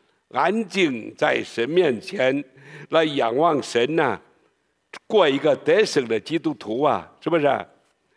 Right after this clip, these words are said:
第三，安稳，他说平静安稳，安稳，一个东西安稳，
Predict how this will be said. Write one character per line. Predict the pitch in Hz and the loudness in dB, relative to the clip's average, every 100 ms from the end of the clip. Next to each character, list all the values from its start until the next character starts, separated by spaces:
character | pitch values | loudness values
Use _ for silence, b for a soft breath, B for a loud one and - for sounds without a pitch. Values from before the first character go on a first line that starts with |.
| _ _ _ _ _ | _ _ _ _ _
第 | - 180 | -2 -2
三， | 131 147 156 175 - - _ _ _ _ _ | 2 4 4 2 -6 -16 _ _ _ _ _
安 | 127 135 151 | 0 0 2
稳， | 202 202 214 202 - - _ _ | 4 4 4 0 -10 -20 _ _
他 | 147 147 | 0 2
说 | 143 139 120 - | 2 2 0 -2
平 | 285 240 143 120 107 | 0 2 0 -4 -6
静 | 123 113 107 98 | -2 -2 -2 -6
安 | 113 117 139 | -6 -2 2
稳， | 180 185 175 - _ _ _ B 165 147 - | 4 2 -2 -12 _ _ _ B -20 -14 -2
安 | 127 139 156 185 | 0 2 2 4
稳， | 214 196 156 - b b b | 2 2 -6 -20 b b b
一 | - 214 | -10 0
个 | 208 | 2
东 | - 123 151 | 2 2 2
西 | 175 185 180 127 | 0 0 0 2
安 | 127 127 170 | 2 4 4
稳， | 190 190 | 4 4